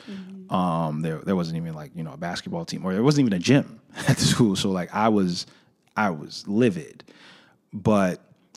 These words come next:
Speaker 2: within my first three weeks there, the, the teacher, Miss Kelly, Denise Kelly,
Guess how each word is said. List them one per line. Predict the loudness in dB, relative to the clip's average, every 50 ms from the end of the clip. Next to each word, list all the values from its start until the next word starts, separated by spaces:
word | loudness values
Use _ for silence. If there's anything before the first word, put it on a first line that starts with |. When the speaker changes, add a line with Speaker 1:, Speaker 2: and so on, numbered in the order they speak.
| -8
Speaker 2:
within | -6 -4 -2 0 2 2 4
my | 4 4 2 0
first | -2 -4 -8 -8 0 4 4 6 6 4 4 2 -2 -4 -4 -6 -8 -10 -12 -14 -20 -20 -20 _ _ _ _ _ _ _ _ _ _
three | _ -10 -4 0 2 2 2
weeks | 2 2 2 0 0 -2 -6 -8 -6
there, | -6 -6 -6 -8 -10 -12 -12 -14 _ _ _ _ _ _ _ _ _ _ _ _ -8
the, | -4 -2 -2 -2
the | -4 -6 -4
teacher, | 0 0 0 0 -2 -4
Miss | -4 -4 -4
Kelly, | -2 -2 -2 -2 -2 -4 -6 -6
Denise | -6 -4 -2 -2 -2 -2 -4
Kelly, | -6 -6 -6 -6 -6 -6 -8 -8